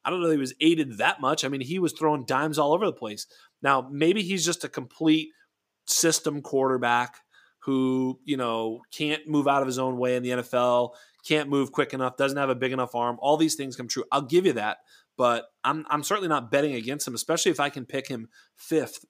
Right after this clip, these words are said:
uh, you know, uh, the fifth quarterback off the board in the late first round of a, uh, you know, the, the Herbert rule, right? Like, if he's there,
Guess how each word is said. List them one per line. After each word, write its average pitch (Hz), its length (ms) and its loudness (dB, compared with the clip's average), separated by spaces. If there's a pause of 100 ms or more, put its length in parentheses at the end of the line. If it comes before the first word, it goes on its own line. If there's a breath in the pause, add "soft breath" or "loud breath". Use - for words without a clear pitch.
uh, 120 300 0
you 139 100 -4
know, 107 100 -6
uh, 123 320 -2
the 120 100 -6
fifth - 260 -2
quarterback 131 460 2
off 120 180 -2
the 110 80 -10
board 120 400 2 (240 soft breath)
in 135 140 -6
the 120 80 0
late 131 340 -2
first - 360 -4
round 127 300 -2
of 107 80 -6
a, - 200 -8
uh, 120 60 0 (180)
you 185 100 -2
know, 139 80 0
the, 123 180 -2
the 127 120 0
Herbert 175 340 4
rule, 95 260 -4
right? 123 260 0 (260 loud breath)
Like, 123 80 -2
if - 80 -8
he's 185 160 0
there, 143 440 4